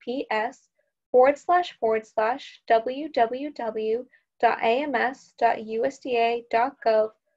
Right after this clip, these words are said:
forward slash selling dash food forward slash W B S C M. After creating the A S N and once the product has been delivered, the recipient will create the goods receipt.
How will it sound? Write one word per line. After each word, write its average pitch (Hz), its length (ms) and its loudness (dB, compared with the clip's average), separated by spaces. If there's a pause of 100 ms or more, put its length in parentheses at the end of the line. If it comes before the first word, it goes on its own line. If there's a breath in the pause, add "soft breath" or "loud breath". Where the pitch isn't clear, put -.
(260)
forward 330 320 4
slash 240 500 0
selling 226 680 -4 (120)
dash 247 360 0 (100)
food 220 320 0 (460)
forward 339 260 4
slash 226 480 -2 (140)
W 247 580 0
B 233 300 -6
S 220 220 -4
C 220 200 -4
M. 226 280 -6 (840 soft breath)
After 240 260 0
creating 262 460 0
the 330 80 0
A 262 220 -2
S 320 240 -4
N 220 360 -4
and 254 180 -2
once 320 220 -2
the 381 100 -4
product 254 540 0
has 220 220 -4
been 240 160 -10
delivered, 226 500 -4 (400)
the 277 60 4
recipient 320 520 -2
will 247 120 -2
create 220 340 0
the 240 80 0
goods 254 300 2
receipt. - 420 -10